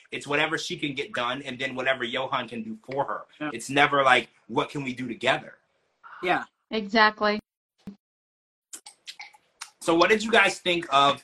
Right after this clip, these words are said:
Speaker 1: Kimberly's wedding? Well, day one celebration wedding. We didn't see the wedding wedding, but we did see the, the ceremony where everybody brought her gifts and took pictures. And we saw the dance. And apparently she started the day by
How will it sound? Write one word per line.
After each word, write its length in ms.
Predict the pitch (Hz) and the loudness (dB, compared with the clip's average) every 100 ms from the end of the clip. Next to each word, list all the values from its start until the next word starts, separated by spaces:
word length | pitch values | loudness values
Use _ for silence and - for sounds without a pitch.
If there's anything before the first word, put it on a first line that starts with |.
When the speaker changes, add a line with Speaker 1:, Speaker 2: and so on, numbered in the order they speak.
| _ _ - | _ _ -16
Speaker 1:
Kimberly's 680 | - 156 156 156 156 147 - _ | -4 -4 -2 -4 -4 -6 -12 _
wedding? 460 | 110 123 113 98 - _ | -4 -4 -4 -10 -18 _
Well, 260 | 127 120 - 113 | -2 -2 -4 0
day 220 | 160 170 | 4 4
one 400 | 139 139 139 127 | 2 -4 -4 -6
celebration 640 | - 135 120 120 117 113 | -6 -4 -4 -6 -6 -6
wedding. 180 | 107 104 | -8 -6
We 80 | 131 | -4
didn't 160 | 247 - | -4 -6
see 120 | 220 | -4
the 140 | 131 | -2
wedding 380 | 117 123 135 147 | 0 -2 -2 -4
wedding, 340 | 151 160 165 - - _ - | -4 -6 -8 -16 -20 _ -4
but 140 | 147 | -2
we 80 | 147 | -2
did 240 | 143 151 | 0 0
see 260 | 151 - 151 | 0 -6 -4
the, 380 | 139 131 123 113 _ _ | 0 0 0 -4 _ _
the 80 | 123 | -14
ceremony 520 | - 160 151 147 143 | -4 -2 0 0 -2
where 160 | 143 131 | -2 0
everybody 400 | 127 139 139 127 | 0 0 -2 -2
brought 220 | 117 127 117 | -4 -6 -6
her 120 | 107 - | -14 -16
gifts 540 | - 135 - - - - - | -6 -6 -6 -12 -16 -20 -14
and 140 | 113 | -12
took 240 | 123 - _ | -10 -12 _
pictures. 720 | 180 185 185 180 180 170 - _ _ _ | -6 -4 -4 0 0 -2 -8 _ _ _
And 400 | 131 139 139 135 - | -4 -2 -2 -6 -10
we 120 | 139 | -10
saw 260 | 139 143 131 | -2 0 0
the 120 | 113 | -4
dance. 680 | - 147 160 165 165 156 - | -4 -4 -4 -6 -8 -12 -12
And 120 | 131 127 | -10 -8
apparently 420 | 135 165 156 147 | -4 -4 -4 -6
she 180 | - 127 | -8 -12
started 380 | - 143 139 | -4 -4 -4
the 80 | 131 | -10
day 240 | 117 135 135 | -8 -6 -2
by 360 | 123 120 117 | 2 2 0